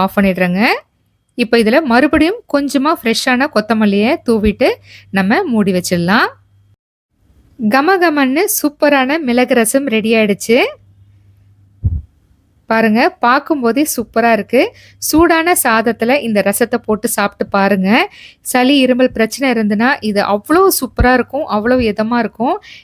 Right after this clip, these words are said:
நீங்களும் செஞ்சு பாருங்க. செஞ்சு பார்த்துட்டு எப்படி இருக்குன்னு எனக்கு சொல்லுங்க. இந்த வீடியோ உங்களுக்கு பிடிச்சிருந்ததுன்னா லைக் பண்ணுங்க, ஷேர் பண்ணுங்க, கமெண்ட் பண்ணுங்க. புதுசா பார்க்குறவங்க மறக்காம சப்ஸ்கிரைப் பண்ணிடுங்க.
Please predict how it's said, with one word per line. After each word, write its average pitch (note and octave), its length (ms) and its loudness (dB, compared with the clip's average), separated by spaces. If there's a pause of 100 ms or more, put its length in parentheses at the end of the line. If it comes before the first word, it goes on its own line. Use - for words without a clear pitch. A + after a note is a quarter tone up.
(140)
நீங்களும் B3 360 0
செஞ்சு A3 300 2
பாருங்க. A3 300 2 (240)
செஞ்சு D#4 320 0
பார்த்துட்டு C4 340 0 (200)
எப்படி A3 220 0
இருக்குன்னு A#3+ 340 -4
எனக்கு F#3+ 280 -4
சொல்லுங்க. F#3+ 380 -2 (600)
இந்த F#4 220 2
வீடியோ F4+ 240 4
உங்களுக்கு D4 360 0
பிடிச்சிருந்ததுன்னா C4 640 0 (260)
லைக் G#3 240 -4
பண்ணுங்க, A3+ 280 -2 (160)
ஷேர் G#3 280 -2
பண்ணுங்க, G3+ 280 0 (120)
கமெண்ட் G3 280 -2
பண்ணுங்க. G3 280 0 (540)
புதுசா F#4+ 320 2 (100)
பார்க்குறவங்க G#3+ 440 0 (160)
மறக்காம C4 580 -2
சப்ஸ்கிரைப் F3+ 420 -6
பண்ணிடுங்க. D3+ 380 -6